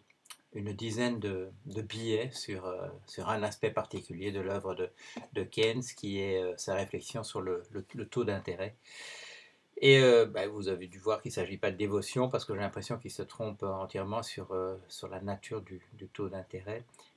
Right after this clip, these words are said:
Et, euh, c'est pour ça que j'en ai parlé de manière assez, assez détaillée. Pourquoi ? Bah, parce que je fais un livre, non pas sur Keynes, euh,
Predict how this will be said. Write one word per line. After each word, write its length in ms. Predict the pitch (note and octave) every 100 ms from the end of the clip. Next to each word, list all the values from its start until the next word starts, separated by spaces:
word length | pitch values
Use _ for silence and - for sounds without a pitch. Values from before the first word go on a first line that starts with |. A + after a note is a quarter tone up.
| -
Et, 280 | G2 G2 F#2
euh, 180 | F#2 F#2
c'est 120 | -
pour 120 | F2+ -
ça 140 | G2+
que 40 |
j'en 140 | - F#2+
ai 100 | F2+
parlé 300 | F2+ G2 G#2
de 60 |
manière 340 | G2 F#2+ G2+ F#2+
assez, 420 | F#2+ - G#2 G2+ -
assez 240 | F#2+ -
détaillée. 520 | F#2+ F#2+ F#2+ F2+ F#2+ -
Pourquoi ? 360 | - - C3
Bah, 120 | C3+ A2
parce 220 | - -
que 120 | A2
je 120 | G2+
fais 200 | G2+ -
un 200 | G#2+ G#2
livre, 500 | G2+ A2 A#2 G2 G2+ - - - - -
non 200 | C3 C3
pas 180 | C3+ B2
sur 320 | - A2 -
Keynes, 300 | D3 D3 B2+ - - -
euh, 180 | G2 G2